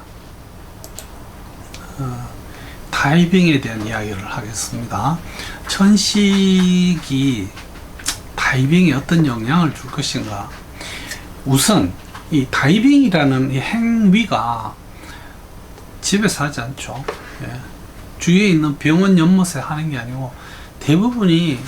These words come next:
아주 멀리 있는 장소에서, 아, 다이빙을 하게 되는데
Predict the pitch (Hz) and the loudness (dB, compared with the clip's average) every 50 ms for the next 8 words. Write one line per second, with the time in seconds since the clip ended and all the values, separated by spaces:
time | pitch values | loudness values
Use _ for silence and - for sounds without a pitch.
0 | - - - - - 170 165 151 139 127 123 127 131 147 170 180 185 185 185 185 | -14 -12 -10 -8 -4 -2 -2 0 0 0 0 0 2 4 4 4 4 4 4 4
1 | 170 151 143 139 139 123 - 127 123 123 123 120 120 110 104 110 - - 165 185 | 2 2 0 -2 -2 -4 -6 -8 -8 -8 -8 -10 -10 -12 -12 -12 -10 -6 -4 -4
2 | 226 247 262 - - - - - - - - - - - - - - - - 117 | -4 -4 -6 -8 -14 -20 -20 -20 -20 -20 -20 -20 -20 -20 -20 -20 -16 -12 -10 -8
3 | 120 - - - - 120 120 131 131 135 131 139 131 - - 196 175 147 123 120 | -8 -8 -8 -6 -6 -4 -2 0 0 0 0 0 -2 -2 0 0 0 0 0 -4
4 | 110 113 113 110 110 - 127 127 113 104 | -6 -8 -8 -10 -8 -6 -4 -4 -4 -4